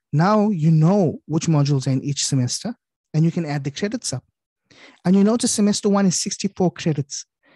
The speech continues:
Sixty-four credits, students, at U K Z N under the B S c degree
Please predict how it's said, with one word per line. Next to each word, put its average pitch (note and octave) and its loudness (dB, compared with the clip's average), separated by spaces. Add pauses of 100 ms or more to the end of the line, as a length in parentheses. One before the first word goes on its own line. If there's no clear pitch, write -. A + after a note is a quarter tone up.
(200)
Sixty-four A#3 -2
credits, F3+ 0
students, D#3 0
at C#3 -2
U D#3+ 2
K D#3+ -2
Z D3 0
N D3 2
under F3 2
the E3 0
B D3+ 2
S D3 0
c - -6
degree C3 -4